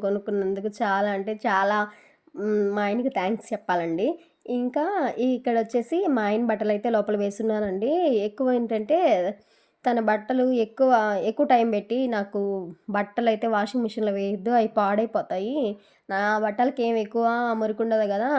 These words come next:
నువ్వు టెంపరేచర్ తక్కువ పెట్టుకొని అయితే నాది వెయ్యి అని చెప్పి అయితే చెప్పారు. అందుకోసమే మా ఆయన బట్టలు అయితే నేను ఎప్పుడైనా క్విక్ వాష్లో వేసేస్తాను. అంటే నేను టూ పెయిర్స్ అలాగ ఉన్నప్పుడే కదండి వేసేది. So మా ఆయన అయితే క్విక్ వాష్లో వేస్తాను, నా ఈ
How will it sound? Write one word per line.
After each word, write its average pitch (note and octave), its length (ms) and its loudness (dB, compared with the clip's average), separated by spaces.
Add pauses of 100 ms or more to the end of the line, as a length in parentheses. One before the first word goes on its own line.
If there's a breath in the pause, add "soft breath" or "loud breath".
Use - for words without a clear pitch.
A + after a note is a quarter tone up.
నువ్వు G#3 220 -2
టెంపరేచర్ A3 540 0
తక్కువ G#3 300 -2
పెట్టుకొని G#3+ 340 -2
అయితే G#3 200 -4
నాది G3 200 -4
వెయ్యి G3 260 -2
అని G3 200 -4 (140)
చెప్పి - 260 -4
అయితే G3+ 140 -2 (100)
చెప్పారు. G3 440 -2 (440 loud breath)
అందుకోసమే B3+ 480 4 (100)
మా B3 140 2
ఆయన A3+ 220 0
బట్టలు G3+ 280 -2
అయితే G3 200 -6
నేను G#3 200 0
ఎప్పుడైనా G#3 340 -2 (100)
క్విక్ A#3 220 -6
వాష్లో A3+ 340 0
వేసేస్తాను. G3 580 -2 (240)
అంటే B3 200 0 (140)
నేను B3 180 2 (100)
టూ C4+ 80 2 (120)
పెయిర్స్ A#3+ 300 0
అలాగ A3 340 2
ఉన్నప్పుడే A3+ 380 0
కదండి G3 320 -2
వేసేది. G#3 380 -4 (500 loud breath)
So D4 100 4 (420)
మా A3+ 120 -2
ఆయన A3+ 160 -2 (120)
అయితే G#3+ 200 -4
క్విక్ A#3 240 -2
వాష్లో A3 280 0
వేస్తాను, A3 360 0 (140)
నా A#3 80 2 (140)
ఈ B3+ 40 2